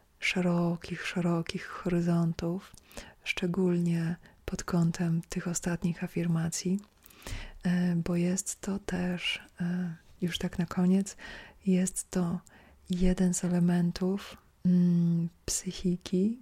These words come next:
który się aktywuje, to znaczy sięganie po własne marzenia, budowanie własnej rzeczywistości przestaje być oceniane.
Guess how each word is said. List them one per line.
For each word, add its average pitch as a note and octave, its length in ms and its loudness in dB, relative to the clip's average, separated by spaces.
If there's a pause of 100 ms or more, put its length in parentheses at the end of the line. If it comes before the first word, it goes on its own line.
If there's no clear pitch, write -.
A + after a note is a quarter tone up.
(120)
który F3+ 440 -2
się - 200 -4
aktywuje, F3 680 -2
to - 120 -10
znaczy E3+ 480 -2 (1200)
sięganie F#3 840 4 (120)
po E3+ 380 -2 (300)
własne F3 400 0
marzenia, F3+ 640 2
budowanie F3 720 2
własnej F3 440 0
rzeczywistości F3+ 840 -2
przestaje F#3 600 0
być F#3 380 -2 (840)
oceniane. F3+ 880 2